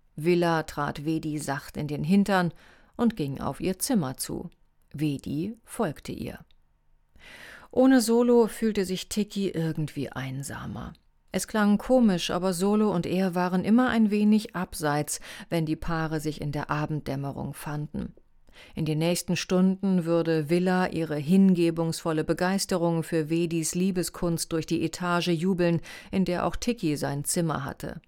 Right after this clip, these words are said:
Er grinste. Solo hatte recht gehabt, als er auszog. Aber warum nur war Solo überhaupt ausgezogen? Es gab keinen Krach wegen der Nebenkosten,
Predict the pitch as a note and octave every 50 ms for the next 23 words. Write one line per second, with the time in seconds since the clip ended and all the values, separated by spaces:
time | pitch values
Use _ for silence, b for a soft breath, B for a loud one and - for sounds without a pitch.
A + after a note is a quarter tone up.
0 | _ _ _ _ _ _ _ _ _ - E3 E3 D#3 - D#3 D3+ D3+ D#3 D3+ -
1 | - D3 C3 C3 - _ _ _ B B B B B B B E3 E3+ E3+ E3+ D#3+
2 | D#3+ D#3 C#3+ D3 C#3 - D#3+ D#3 D3+ D#3+ D3 - - - - D#3 D3 D3 C#3+ C#3+
3 | - - - - - - D3+ - - E3 E3 - - - - - D#3 - - -
4 | - - - - B B B B B B B C#3 C#3 D3+ C#3+ C#3 D3 D3 C#3 D3
5 | D#3+ G#3 C#4+ E4 D#4 A3+ D#3 D3 C#3+ C#3 C3+ C3+ - - - - C#3+ D3 D3+ C#3+
6 | C#3 D#3 D3+ C#3 C#3 C#3 C#3 C#3 - D#3+ C#3 D3+ C#3+ C3 D3 D3 - - - -
7 | D#3 D3 C#3+ - - D3 - - - D#3 C3+ C3 - - - - - _ _ _
8 | _ _ _ _ _ - - - - F3 E3+ - - - G#3+ A#3 A#3+ A#3 A3 F#3
9 | F3 - - A3 A#3+ A#3+ - - F#3 E3 F3 E3+ E3+ D#3+ E3 D#3+ E3 F#3+ G#3+ A3+
10 | A3 F#3+ F3+ - - F#3 F3+ - - - F3+ E3+ D#3+